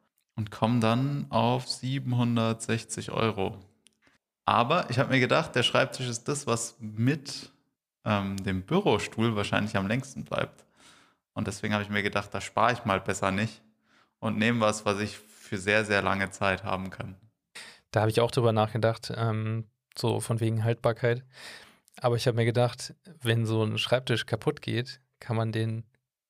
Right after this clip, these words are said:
Speaker 2: sehr wahrscheinlich noch irgendwie manuell runterdrehen irgendwie, so auf eine normale Höhe und dann funktioniert er immer noch als Tisch.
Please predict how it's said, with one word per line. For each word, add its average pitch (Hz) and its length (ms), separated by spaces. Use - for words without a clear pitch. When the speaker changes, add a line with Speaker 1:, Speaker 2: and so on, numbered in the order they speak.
Speaker 2:
sehr 117 220
wahrscheinlich 120 480
noch 110 120
irgendwie 113 380
manuell 117 540
runterdrehen 135 1400
irgendwie, 156 440
so 131 200
auf - 180
eine 120 60
normale 117 360
Höhe 127 240
und 120 200
dann 110 100
funktioniert 117 480
er 110 80
immer 120 160
noch 113 100
als 110 200
Tisch. - 280